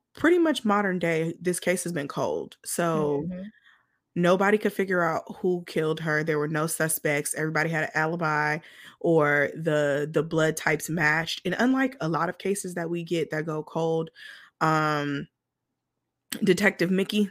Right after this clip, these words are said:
Speaker 1: the one that I mentioned earlier in the story,
Speaker 2: Yeah.
Speaker 1: she actually said that the police in the seventies really did a really, really good job of collecting, like,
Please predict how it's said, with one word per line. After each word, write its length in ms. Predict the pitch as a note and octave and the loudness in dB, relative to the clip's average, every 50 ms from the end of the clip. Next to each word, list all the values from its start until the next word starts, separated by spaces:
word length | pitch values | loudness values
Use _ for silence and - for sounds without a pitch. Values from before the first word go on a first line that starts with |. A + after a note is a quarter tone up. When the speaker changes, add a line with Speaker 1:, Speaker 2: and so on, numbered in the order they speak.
| - - | -4 -4
Speaker 1:
the 80 | F#3 | -2
one 160 | F3+ F3+ F3 | 0 0 2
that 120 | F3 E3+ E3 | 2 2 2
I 80 | E3 | 2
mentioned 420 | E3 E3 E3+ F3 - F3 D#3+ D3+ - | 2 2 0 -2 -2 -4 -4 -4 -4
earlier 360 | - D#3+ F3 F3+ F3+ F3+ E3+ | -2 0 0 0 2 2 2
in 140 | D#3+ - F3 | 2 0 -2
the 80 | F3 E3+ | -4 -2
story, 400 | - - F#3 F3+ F3 F3 F3 F#3 | -2 -2 -2 0 0 2 2 0
Speaker 2:
Yeah. 120 | E3 G3 - - - - - _ _ _ - | 0 -4 -8 -12 -18 -20 -20 _ _ _ -4
Speaker 1:
she 380 | - - - B3 C4 B3+ B3 - | -2 0 2 4 2 2 2 0
actually 420 | - F3+ F3 - - - E3 E3+ | 0 -2 -2 -2 -2 -4 -4 -4
said 500 | - - D#3+ D3+ D3+ D3+ D3+ D3+ E3 - - | -2 -2 -2 -2 -2 -2 -4 -4 -6 -8 -6
that 520 | E3 E3 D3+ D3 D3 D3 C#3+ C#3 - - _ _ _ _ - | -4 -2 -2 -2 -2 -2 -4 -6 -8 -10 _ _ _ _ -2
the 140 | E3 E3+ | -2 -2
police 760 | E3 - F3 D#3 D#3 D#3+ E3 F#3 G3 E3+ D#3 D3+ - - - - _ _ _ _ _ - | 0 0 0 0 0 0 0 0 0 0 -2 0 -2 -2 -4 -6 _ _ _ _ _ -4
in 140 | F#3 F3+ D#3 | -2 -2 -2
the 80 | D3+ | -2
seventies 640 | D#3 - - E3+ F3+ F3 E3 D#3 D3+ D3 D#3 D#3+ - - | -2 -2 0 0 0 0 0 -2 -2 -4 -4 -6 -8 -8
really 340 | E3 D#3+ E3 F3 F3+ E3+ E3 | -4 2 2 4 4 2 0
did 320 | D#3+ E3 E3+ D#3+ D#3 D3 - D#3 | 0 0 0 2 2 2 0 -2
a 100 | D3 D3 | -4 -4
really, 360 | D3 D3+ D#3 E3 D#3+ D#3 D3+ | -4 0 0 0 2 0 0
really 260 | D#3+ E3 D#3 D3+ D3+ | 0 0 0 0 0
good 200 | D3+ D3+ C#3 C#3 | -2 -2 -2 0
job 360 | - - C#3 C#3+ C#3 C#3 C#3 | 0 0 2 2 2 0 -2
of 140 | - C#3+ - | -4 -8 -8
collecting, 540 | - - D3+ D#3 C#3+ D3 - - D3 D3+ D3+ | -6 -4 -2 0 -2 -2 -2 -4 -4 -4 -2
like, 380 | D3 C3+ C3 B2 B2 - _ | -2 -2 -2 -2 -4 -6 _